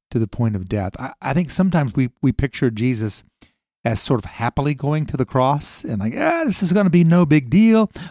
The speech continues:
I'm the Son of God. I can die for the sins of the world." That is not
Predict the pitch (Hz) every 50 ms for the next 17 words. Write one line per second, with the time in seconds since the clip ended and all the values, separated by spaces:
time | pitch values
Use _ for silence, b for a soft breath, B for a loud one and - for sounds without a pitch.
0 | B - 127 135 131 - - 175 156 143 127 117 165 175 196 202 202 202 190 170
1 | 160 - 175 143 120 143 139 143 147 143 - 135 123 117 - 160 143 127 110 117
2 | 131 123 117 147 170 170 165 165 151 - B B B B B _ _ - - 131
3 | 170 180 156 123 107 98 87 - 113 107 104 107 107 110 110 123 135 139 147 151
4 | 165